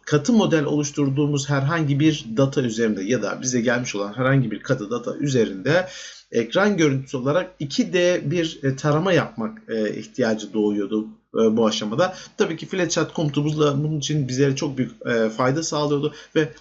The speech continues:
bu komutta artık Zwicket içerisinde, e, yer alıyor. Flat chat komutunu kullanarak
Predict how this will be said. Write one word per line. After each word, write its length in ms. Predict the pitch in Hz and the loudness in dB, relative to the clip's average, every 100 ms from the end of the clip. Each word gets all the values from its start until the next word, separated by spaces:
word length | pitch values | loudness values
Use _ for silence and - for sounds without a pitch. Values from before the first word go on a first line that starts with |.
| - | -2
bu 140 | 214 | 0
komutta 440 | 202 143 127 131 | 2 0 0 0
artık 340 | 131 147 139 135 | 0 0 0 -2
Zwicket 640 | 113 135 196 - 135 135 | 0 0 0 0 -2 -2
içerisinde, 720 | 143 156 120 - 107 143 190 - - _ _ _ _ _ _ - - | -2 0 0 -2 0 2 0 -4 -20 _ _ _ _ _ _ -20 -8
e, 60 | 113 104 98 95 98 | -4 -2 -4 -8 -2
yer 180 | 127 156 | 2 4
alıyor. 420 | 151 147 151 160 - - | 2 2 0 -2 -8 -12
Flat 220 | 180 165 | -4 -2
chat 220 | - 120 | -2 -4
komutunu 400 | - 147 135 107 | -2 -2 -2 -6
kullanarak 540 | 107 156 143 117 156 | -4 0 2 4 2